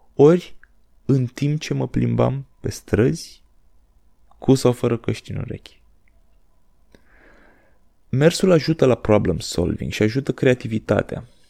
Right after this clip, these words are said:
Și nu doar eu spun asta. Um, Rousseau și Nietzsche, ambii se plimbau pe străzi cu scopul de a gândi.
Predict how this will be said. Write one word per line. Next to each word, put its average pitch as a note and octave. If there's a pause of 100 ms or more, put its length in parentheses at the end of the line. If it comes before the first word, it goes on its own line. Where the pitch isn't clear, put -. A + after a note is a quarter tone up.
Și -
nu C3
doar C#3
eu A2
spun -
asta. - (1700)
Um, G#2 (260)
Rousseau A2 (1000)
și F#2+ (540)
Nietzsche, B2 (1080)
ambii D3
se C#3
plimbau A#2
pe C3
străzi - (400)
cu -
scopul C3+
de C3+
a C3+
gândi. C3